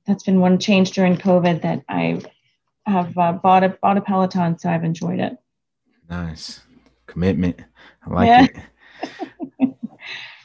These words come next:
Speaker 2: Um, last but not least, what is one piece of advice you would give to your twenty-year-old self?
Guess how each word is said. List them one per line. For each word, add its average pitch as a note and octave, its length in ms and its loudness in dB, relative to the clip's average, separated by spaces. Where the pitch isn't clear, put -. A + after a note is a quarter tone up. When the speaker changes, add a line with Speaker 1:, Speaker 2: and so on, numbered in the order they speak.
Speaker 2:
Um, D#2+ 440 -4
last F#2+ 260 2
but F#2+ 100 -4
not F#2+ 200 -2
least, F#2 320 -8
what F#2 120 -4
is E2+ 140 -8
one F#2 180 -2
piece - 260 -10
of E2+ 60 -8
advice E2+ 440 -8
you F2 80 -6
would E2 100 -8
give F2 240 -6
to - 140 -12
your E2 60 -8
twenty-year-old E2 580 -8
self? - 480 -14